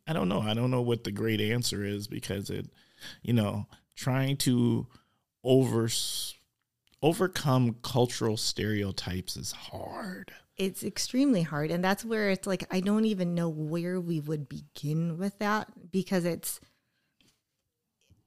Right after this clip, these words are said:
Speaker 2: it's such a big thing, like, and, but it's so broad at the same time. It's like, how do you even attack that?
Speaker 1: I,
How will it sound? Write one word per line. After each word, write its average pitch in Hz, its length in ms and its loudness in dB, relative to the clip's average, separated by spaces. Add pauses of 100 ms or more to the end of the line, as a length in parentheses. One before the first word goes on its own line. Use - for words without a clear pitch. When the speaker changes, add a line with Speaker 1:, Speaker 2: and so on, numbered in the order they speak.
(140)
Speaker 2:
it's - 480 0
such - 300 2
a 220 80 4
big 185 400 6
thing, 165 440 2
like, 165 220 2
and, 196 220 2
but 190 140 4
it's 190 140 2
so 220 140 2
broad 165 560 2
at 156 120 -10
the 170 80 -16
same 156 300 -2
time. 165 360 -2
It's 143 120 -8
like, 156 120 -6
how - 240 -2
do 208 80 0
you 185 120 2
even 160 240 0
attack 160 480 -4
that? - 220 -6 (640)
Speaker 1:
I, 98 300 -8